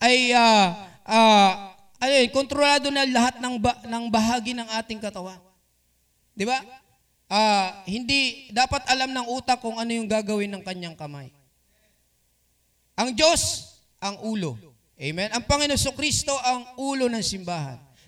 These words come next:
Tayo yung katawan. O, di partner. Hindi pwedeng paghiwalayin ng ulo sa katawan.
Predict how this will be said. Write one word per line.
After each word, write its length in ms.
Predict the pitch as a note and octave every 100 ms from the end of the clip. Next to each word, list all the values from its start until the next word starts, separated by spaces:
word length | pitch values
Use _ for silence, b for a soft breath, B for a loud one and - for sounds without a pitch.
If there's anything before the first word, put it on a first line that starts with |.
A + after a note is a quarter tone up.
| b
Tayo 300 | G#3 A#3+ B3
yung 240 | A#3+ A#3
katawan. 480 | - G3 E3+ D#3 C#3 - _ _ _ _ _ _ _ _ _ _ _ _ _ _
O, 80 | D#3+
di 160 | G3 A3+
partner. 560 | G#3 F#3+ F3+ D3+ C3+ B2+ B2 _ _
Hindi 220 | F#3 -
pwedeng 320 | C#4 C4+ C4+
paghiwalayin 560 | C4 G#3 A3 A3+ A3 G#3+
ng 120 | G3+
ulo 240 | G#3+ A3 F#3
sa 160 | F#3
katawan. 400 | E3 E3+ E3 D3